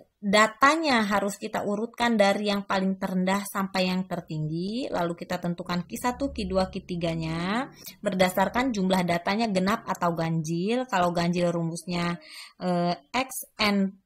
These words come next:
eh, X N plus satu dibagi dua, eh, kalau ganjil, eh, eh, N plus satu dibagi dua, X N plus satu dibagi dua, tapi kalau genap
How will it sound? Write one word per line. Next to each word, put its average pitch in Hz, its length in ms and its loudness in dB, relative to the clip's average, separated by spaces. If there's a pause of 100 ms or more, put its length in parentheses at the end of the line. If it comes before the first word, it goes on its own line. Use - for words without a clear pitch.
eh, 175 280 2 (360)
X - 240 -4
N 208 240 -6
plus 208 160 -2
satu 196 240 -4
dibagi 185 400 -2
dua, 160 240 -4
eh, 165 280 0 (840)
kalau 220 240 8
ganjil, 208 400 4
eh, 262 240 0
eh, 185 340 4 (140)
N 294 320 0
plus 226 160 2
satu 208 240 0
dibagi 190 320 2
dua, 170 400 -2
X - 240 -6
N 185 240 -2
plus 185 160 -6
satu 170 240 -8
dibagi 170 240 -4
dua, 196 240 -2
tapi 214 240 -4
kalau 196 160 2
genap 185 400 -2